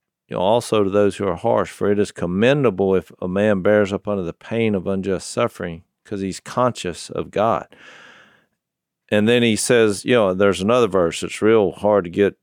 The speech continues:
you know, your head around. "How is it to your credit if you receive a beating for doing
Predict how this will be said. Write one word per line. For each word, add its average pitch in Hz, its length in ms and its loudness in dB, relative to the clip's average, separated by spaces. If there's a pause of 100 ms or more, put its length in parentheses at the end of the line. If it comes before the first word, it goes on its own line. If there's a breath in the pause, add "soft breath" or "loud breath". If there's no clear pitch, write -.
(100)
you 98 160 -4
know, 90 160 0
your 85 220 -4
head 107 220 2
around. 80 540 -2
"How 120 320 2
is 127 140 2
it 107 120 0
to 104 80 -6
your 101 140 2
credit 123 480 0
if 92 140 -10
you 110 100 -2
receive 104 380 0
a 90 80 -2
beating 110 440 2
for 98 140 -4
doing 95 400 0